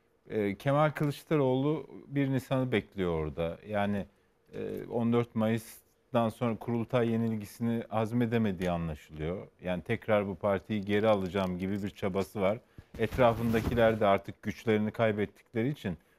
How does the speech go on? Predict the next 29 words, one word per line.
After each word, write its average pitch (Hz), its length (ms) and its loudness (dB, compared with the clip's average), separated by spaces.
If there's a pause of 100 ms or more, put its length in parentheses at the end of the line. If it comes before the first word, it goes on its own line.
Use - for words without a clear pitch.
(120)
ve 95 140 -6
bütün 113 440 -2
her 110 200 0
şeylerini, 101 680 -2
istikballerini 101 920 -2
Kemal 104 320 -2
Kılıçdaroğlu'na 101 760 -2
bağladıkları 104 640 0
için 101 240 -8 (340)
Kemal 123 240 4
Kılıçdaroğlu'nu 120 720 2
yeniden 123 340 2
sahneye 117 480 -2
çıkarma 117 500 -2
çabası 107 420 -2
içindeler. 92 540 -2 (340)
O 120 140 -2
da 120 80 6
anlaşılıyor. 90 680 -2 (500)
E, 98 340 2 (580)
bu 147 560 0
C 120 160 2
H 127 120 0
P'ye 147 320 0
ciddi 127 340 0
bir 123 40 2
zarar 117 400 4
verebilir 104 400 0
seçimlerde. 78 720 -8